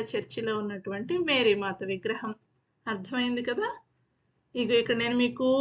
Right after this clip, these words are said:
లెఫ్ట్ సైడ్ ఇచ్చిన పిక్చర్ ఫ్రాన్స్ దేశంలో ఉన్నటువంటి లూర్దు అనే నగరం. ఆ, ఆ టౌన్ పేరేంటి?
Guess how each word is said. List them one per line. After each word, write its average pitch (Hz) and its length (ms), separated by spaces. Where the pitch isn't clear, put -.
లెఫ్ట్ 233 380
సైడ్ 285 280
ఇచ్చిన 254 300
పిక్చర్ 190 480
ఫ్రాన్స్ 269 440
దేశంలో 247 480
ఉన్నటువంటి 226 560
లూర్దు 254 540
అనే 226 260
నగరం. 214 400
ఆ, 226 100
ఆ 233 80
టౌన్ 240 320
పేరేంటి? 262 540